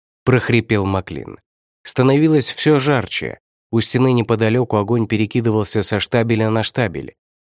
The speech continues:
Ниди, похоже, ничего не замечал. «Нет, нет, ты не должен ее читать. В том-то все и дело. Это она тебя читает, понимаешь?» Сержант развернул книгу к себе, вперил глаза в строчку и принялся бормотать какую-то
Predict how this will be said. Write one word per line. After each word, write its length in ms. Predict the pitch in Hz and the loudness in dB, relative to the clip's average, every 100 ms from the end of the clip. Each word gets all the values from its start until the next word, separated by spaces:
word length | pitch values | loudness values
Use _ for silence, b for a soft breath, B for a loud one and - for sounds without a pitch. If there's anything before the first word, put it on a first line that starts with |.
| _ - | _ -4
Ниди, 380 | 98 107 101 | 0 0 0
похоже, 440 | 98 95 - 98 92 | -2 -2 -2 -2 -2
ничего 420 | 92 87 87 78 | -4 -6 -8 -8
не 140 | 69 | -10
замечал. 580 | 67 67 - - 53 - _ _ _ _ _ _ - | -12 -14 -12 -14 -14 -18 _ _ _ _ _ _ 0
«Нет, 440 | 170 202 170 - | 4 4 4 2
нет, 300 | 170 151 120 - _ _ _ | 2 2 0 -8 _ _ _
ты 100 | 117 | 2
не 140 | 131 139 | 4 4
должен 440 | 185 170 139 147 | 4 2 2 0
ее 240 | 135 127 | 0 0
читать. 560 | 113 117 - - - - _ _ _ | 0 -4 -6 -12 -14 -16 _ _ _
В 100 | - | -6
том-то 360 | - 151 147 151 | 2 2 4 0
все 200 | - 165 | 2 2
и 120 | 175 | 2
дело. 440 | 160 185 120 - - _ _ _ - | 2 0 0 -10 -16 _ _ _ -6
Это 320 | 104 131 135 | -2 0 2
она 220 | 156 165 | 4 2
тебя 260 | 147 139 127 | 2 2 0
читает, 540 | 135 120 92 78 - | 0 -2 -4 -6 -6
понимаешь?» 640 | 117 147 170 180 120 - - _ _ _ _ _ _ - | -2 0 2 0 -2 -8 -12 _ _ _ _ _ _ -6
Сержант 500 | - 123 113 123 107 | 0 2 4 2 2
развернул 540 | 110 101 107 110 107 | 0 0 0 0 -2
книгу 320 | - 113 104 | -2 -2 -2
к 60 | 98 | -4
себе, 480 | - 123 107 78 - _ _ - | -4 -2 -2 -4 -10 _ _ -20
вперил 440 | - 131 117 107 | 0 2 2 0
глаза 380 | 104 107 101 98 | 0 0 0 -4
в 60 | |
строчку 460 | - 120 131 - 127 | -2 0 0 0 -2
и 80 | 117 | 0
принялся 540 | 127 127 131 - 147 | 0 0 0 0 0
бормотать 500 | 135 123 120 127 127 | 0 0 0 0 -2
какую-то 600 | - 113 127 117 117 104 | -2 -2 0 0 -2 -2